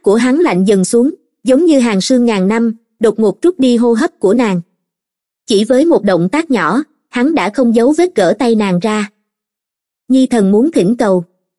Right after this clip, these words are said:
"Thái tử điện hạ là muốn thỉnh hôn cho ta cùng Vĩnh An quận chúa." Đúng lúc này,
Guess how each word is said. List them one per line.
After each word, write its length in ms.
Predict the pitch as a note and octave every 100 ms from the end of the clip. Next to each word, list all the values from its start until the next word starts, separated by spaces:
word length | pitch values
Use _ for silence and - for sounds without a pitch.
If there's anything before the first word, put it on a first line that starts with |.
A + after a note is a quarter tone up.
| _ _ _ _ _ _ -
"Thái 200 | C4+ F4+
tử 160 | G#3+
điện 240 | A#3 F#3+ G3
hạ 220 | G3+ F3+
là 160 | G3
muốn 240 | F#3 G#3 E4
thỉnh 200 | G#3+ A3
hôn 260 | C4+ A#3
cho 140 | A3+ A#3
ta 240 | A#3 A3 A3
cùng 160 | G3
Vĩnh 200 | F#3 F#3
An 240 | A#3 A#3 A3
quận 220 | G3+ F3
chúa." 260 | A#3 A#3 D#4+ - _ _ _ _ _ _ _ _ _
Đúng 180 | A#3+ C#4+
lúc 200 | F4+ D#4
này, 280 | A3+ F#3